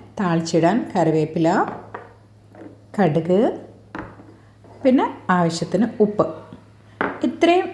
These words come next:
ഇൻഗ്രീഡിയൻസാണ് കപ്പയും കടലയും ഉണ്ടാക്കാനായിട്ട് ആവശ്യമുള്ളത്. ഇനി നമുക്ക് കുക്ക് ചെയ്യാൻ തുടങ്ങാം. നമ്മൾ കുക്കറിലേക്ക്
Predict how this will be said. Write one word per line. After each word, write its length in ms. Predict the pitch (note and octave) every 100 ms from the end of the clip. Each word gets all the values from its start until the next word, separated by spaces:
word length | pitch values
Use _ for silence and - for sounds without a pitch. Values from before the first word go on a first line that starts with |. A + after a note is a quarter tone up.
| G3+
ഇൻഗ്രീഡിയൻസാണ് 760 | F3 F3+ F3 F3+ F#3 F3 D#3+ B3 - - - - G#3
കപ്പയും 380 | F#3+ - B3 B3
കടലയും 360 | G#3+ D#3 F3+ C4+ - - - F3+
ഉണ്ടാക്കാനായിട്ട് 680 | E3+ F#3 F#3 F3+ F3 F3 F#4 B3+
ആവശ്യമുള്ളത്. 560 | B3 A3+ - E3 C#3+ - - - - _ _ _ _ _ _ - - - - - - - - - - - - - - - D4
ഇനി 160 | B3 G#3 - - - G3+
നമുക്ക് 320 | G3 - A3+ - - - _ _ _ _ _ _ -
കുക്ക് 200 | D4+ C4+
ചെയ്യാൻ 200 | A3+ F#3 - - F#3+
തുടങ്ങാം. 300 | C#3+ C3+ - - - _ _ -
നമ്മൾ 160 | G#3 G#3 A3 - - -
കുക്കറിലേക്ക് 640 | G3+ G3+ G3+ F#3 E3+ -